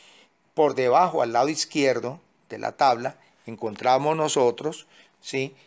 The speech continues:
Que hay sustancias que tienen, eh, en la escala de P H, eh, por debajo de siete, digamos seis, el ejemplo que vemos allí, el caso de la leche, un,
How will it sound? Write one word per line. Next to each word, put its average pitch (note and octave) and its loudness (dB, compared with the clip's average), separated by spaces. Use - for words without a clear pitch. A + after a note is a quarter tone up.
Que - -10
hay G#2+ -6
sustancias C#3+ -2
que G#2 -10
tienen, C3+ -8
eh, A2+ -6
en A2+ -12
la A2 -6
escala C3+ -4
de D3 -2
P D3 -2
H, C3 -2
eh, A2+ -8
por C#3+ 0
debajo A#2 2
de A#2+ -2
siete, D#3 -2
digamos G#2+ -6
seis, D#3 -4
el - -20
ejemplo A#2 -8
que A#2 -10
vemos A2 -10
allí, A2 -10
el A2 -10
caso - -8
de A2+ -10
la A#2+ -4
leche, E3+ -4
un, C3 -6